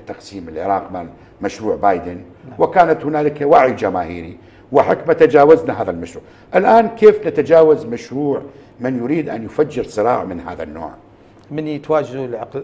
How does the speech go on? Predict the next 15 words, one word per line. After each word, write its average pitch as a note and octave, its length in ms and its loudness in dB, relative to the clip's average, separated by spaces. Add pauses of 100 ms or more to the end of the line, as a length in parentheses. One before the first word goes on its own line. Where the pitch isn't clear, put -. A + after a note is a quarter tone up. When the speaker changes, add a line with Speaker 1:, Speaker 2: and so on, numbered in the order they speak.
Speaker 2:
العقلانيين، A#2+ 920 -10 (320)
أنا C#3 140 -8
أعتقد - 400 -12 (240)
كل E3+ 180 -10
الملفات C#3 540 -10
تحل. - 280 -12 (500)
آه، C3 200 -2
ما D3 260 0
توقف E3+ 480 -4
لحد C#3+ 300 -8
الآن C#3 600 -8
موضوع C3+ 300 -4
استهداف B2+ 460 -6
هذه A#2+ 160 -6
المناطق A#2 460 -10